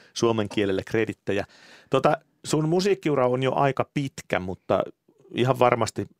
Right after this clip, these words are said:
et voi välttyä ikinä tältä kysymykseltä, että aikamoisen kimmokkeen sait aikanaan Voice of Finlandista. Mitäs näin jälkikäteen muutamaa vuotta myöhemmin, niin minkälaisia fiiliksiä Voice herättää?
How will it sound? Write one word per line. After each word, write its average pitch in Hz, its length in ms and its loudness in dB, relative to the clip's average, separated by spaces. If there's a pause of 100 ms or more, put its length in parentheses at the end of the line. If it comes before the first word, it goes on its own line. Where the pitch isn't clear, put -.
(300)
et 113 180 -4
voi 120 180 2
välttyä 123 360 2
ikinä 117 300 -2
tältä 95 260 -4
kysymykseltä, 98 600 -8
että 104 140 0
aikamoisen 107 420 -2
kimmokkeen 104 520 -6
sait 104 420 -2 (420)
aikanaan 101 460 -4
Voice 107 240 0
of - 60 -12
Finlandista. - 720 -6
Mitäs 165 240 -4
näin 147 160 0
jälkikäteen 107 540 -4
muutamaa 98 380 -6
vuotta 95 240 -12
myöhemmin, 92 360 -10
niin 90 80 -16
minkälaisia 92 400 -8
fiiliksiä - 540 -8 (340)
Voice 101 320 0
herättää? - 400 -12